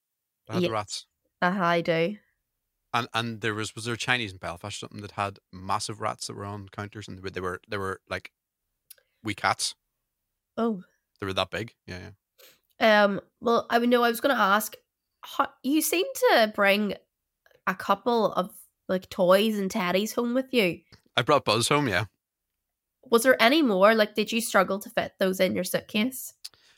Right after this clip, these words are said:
Speaker 1: No, Buzz had to come out of the box, which I was
Speaker 2: Oh.
Speaker 1: distraught about.
Speaker 2: Okay.
Speaker 1: 'Cause I, I wanted to keep the box.
Speaker 2: Uh-huh.
Speaker 1: Um, so Buzz had to come out of the box. Uh, your mom was okay. The wee rat was okay. Who else came home? Minnie Mouse came home too.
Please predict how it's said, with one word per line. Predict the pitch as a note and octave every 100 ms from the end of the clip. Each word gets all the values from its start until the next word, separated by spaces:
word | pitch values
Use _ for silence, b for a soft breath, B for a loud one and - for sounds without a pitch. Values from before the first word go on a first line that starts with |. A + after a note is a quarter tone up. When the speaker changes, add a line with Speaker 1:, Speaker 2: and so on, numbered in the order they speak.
| b
Speaker 1:
No, | A#2+ -
Buzz | C3 C#3 B2+
had | B2+
to | A#2+
come | A#2+
out | G#2+
of | G#2
the | G2+
box, | G2 G2 -
which | A2 -
I | F#2 F#2
was | F#2 F#2 F#2+ F#2 - - -
Speaker 2:
Oh. | F#3+ E3+
Speaker 1:
distraught | E3 E3 - F#2 G2
about. | G#2 G#2+ _ _ _ _ _ F#3
Speaker 2:
Okay. | F3 F3 C3
Speaker 1:
'Cause | A#2
I, | G#2+
I | A2
wanted | A2 G#2+
to | -
keep | - -
the | G2+
box. | F#2 G2 - - _ _ _ _ _ -
Speaker 2:
Uh-huh. | F#3+ F#3+ F#3+ - _ -
Speaker 1:
Um, | G#2 F#2+ F#2+ F#2 F#2 F#2 F2+ F2+ E2+ _ _
so | -
Buzz | F#2 A#2 A#2
had |
to | A2+
come | G#2+
out | G#2
of |
the | G2
box. | G2+ G2+ - - - _ _ _ _ _ _ -
Uh, | F#2 F2+
your | F2 F#2
mom | F2+ F#2+
was | G#2
okay. | F2+ - E2+
The | F2+
wee | F2
rat | E2
was | F#2 F2+
okay. | E2+ E2+ E2+ E2 _ _ _ -
Who | G#2
else | F2 F2+ -
came | - F#2+
home? | F2+ F2 F2 _ _ _
Minnie | A#2 A#2
Mouse | G2 G2 -
came | G#2
home | G2+ G2
too. | - E2+